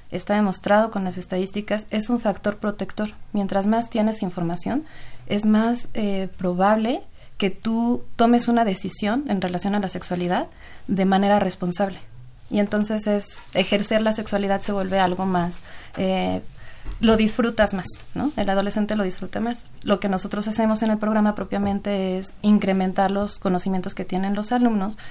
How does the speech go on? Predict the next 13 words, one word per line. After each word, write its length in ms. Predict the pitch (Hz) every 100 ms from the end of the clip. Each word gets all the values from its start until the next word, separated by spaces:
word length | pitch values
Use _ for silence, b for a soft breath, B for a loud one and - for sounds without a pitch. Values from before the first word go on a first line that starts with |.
| B -
en 100 | 185
cuestiones 420 | 185 190 185 185
de 60 |
salud 280 | 180 185 180
sexual 400 | - 180 - 190
y 60 | 190
reproductiva. 680 | 170 - 180 180 - 190 - B B B B B -
Eh, 640 | 190 190 190 190 - - - - - - - - - -
implementamos 680 | 214 208 202 196 208 208 214
un 100 | 208
curso, 480 | 190 220 - 233 302 - - -
este 420 | 196 190 202 190
es, 80 | 190